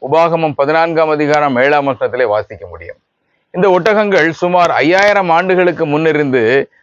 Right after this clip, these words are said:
பயன்பாட்டில் இருந்து வந்ததாக சரித்திர ஆசிரியர்கள் கூறுகின்றனர். இந்த ஒட்டகங்கள் வடக்கு ஆப்பிரிக்கா மற்றும் ஆசியாவில் உள்ள பாலை நிலங்களை தாயகமாக கொண்டவை.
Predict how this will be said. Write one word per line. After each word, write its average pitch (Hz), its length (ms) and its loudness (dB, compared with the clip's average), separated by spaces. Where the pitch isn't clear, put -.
பயன்பாட்டில் 180 600 0
இருந்து 170 240 0
வந்ததாக 156 520 2
சரித்திர 160 420 0
ஆசிரியர்கள் 135 540 0
கூறுகின்றனர். 101 600 -6
இந்த 160 240 0
ஒட்டகங்கள் 175 600 2
வடக்கு 175 440 0
ஆப்பிரிக்கா 165 560 0
மற்றும் 156 360 -2
ஆசியாவில் 180 580 0
உள்ள 160 420 0
பாலை 185 400 0
நிலங்களை 160 520 0
தாயகமாக 139 680 0
கொண்டவை. 98 420 -6